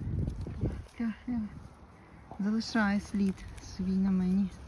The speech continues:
Ой, і гарно, скажіть. Погодьтеся, ну це вообще така неймовірна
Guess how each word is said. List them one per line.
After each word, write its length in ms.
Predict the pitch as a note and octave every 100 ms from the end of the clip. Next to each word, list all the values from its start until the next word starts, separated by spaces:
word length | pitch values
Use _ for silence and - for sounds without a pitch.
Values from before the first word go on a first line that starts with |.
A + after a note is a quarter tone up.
| - - - - - - - - - - - - - -
Ой, 200 | F3 G3+ -
і 60 |
гарно, 440 | D3 C#3+ C#3+ C3+ C#3
скажіть. 560 | - E3 C#3 C3+ - - - - - - - - - - -
Погодьтеся, 680 | F#3 E3 C3+ - D3 - D3
ну 140 | D3
це 180 | - -
вообще 380 | F#3 F3 - C#3 C3+ - - - - - - - - - - - - - - - -
така 160 | F#3+
неймовірна 760 | F3 C#3+ B2+ B2+ B2 A#2+ C3+